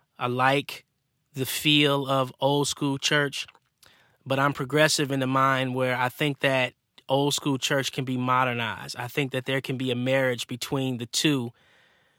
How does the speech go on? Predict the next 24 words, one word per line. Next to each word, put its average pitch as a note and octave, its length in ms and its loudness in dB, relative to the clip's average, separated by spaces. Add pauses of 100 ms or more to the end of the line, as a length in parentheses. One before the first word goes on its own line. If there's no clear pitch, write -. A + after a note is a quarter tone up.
(180)
you C3+ 140 0
know, B2+ 240 0
uh, A#2 280 -2
progressive, C3+ 920 -2
you C#3+ 120 -4
know, B2 120 -2
modern C3+ 460 4
church C#3+ 600 0 (580)
and, B2+ 640 0 (360)
you C#3+ 80 -4
know, B2+ 140 0
let D#3+ 180 -2
me F#3 80 4
not C#3 280 0
use C3+ 200 -2
the C3 80 -4
word B2 220 -2
progressive. B2 440 -4
I'm C3 80 -2
gonna C#3+ 80 -2
say C3+ 200 0
traditionally C3 680 -2
modern. A#2 480 0 (1400)
And C#3 640 0